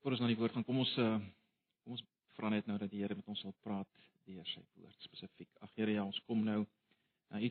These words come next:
toe, nou dat ons U lof besing het, en ons vra nou, Here, dat U vir die laaste maal in hierdie jaar, waar ons so gaan saam wees, met ons sal werk, spesifiek deur die woord, hierdie gedeelte wat ons gaan lees.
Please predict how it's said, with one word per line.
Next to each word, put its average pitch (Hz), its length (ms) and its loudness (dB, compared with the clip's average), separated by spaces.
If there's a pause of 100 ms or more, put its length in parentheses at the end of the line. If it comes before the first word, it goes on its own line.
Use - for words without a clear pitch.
toe, 135 140 6 (100)
nou 101 100 4
dat 104 140 0
ons 101 220 -2
U 101 100 -2
lof 104 240 0
besing 127 320 0
het, 117 180 4
en 95 140 -4
ons 92 120 -4 (260)
vra 104 220 -2
nou, 95 200 -2
Here, 92 320 -10
dat - 140 -20 (100)
U 101 140 -10 (1900)
vir - 80 -4
die 110 80 4
laaste 113 320 6
maal 110 180 10
in 107 80 8
hierdie 107 220 6
jaar, 107 320 6 (560)
waar 107 160 -8
ons - 160 -2
so 139 160 6
gaan 117 180 0
saam 101 300 2
wees, 95 180 -2 (1080)
met 113 340 -2
ons 110 320 2
sal 110 240 -2
werk, 98 480 -2 (880)
spesifiek - 400 -8 (880)
deur 110 160 2
die 104 100 0
woord, 131 300 8
hierdie 104 160 -4
gedeelte 104 420 2
wat 104 220 -8
ons 98 160 -10
gaan 101 180 -6
lees. 117 320 2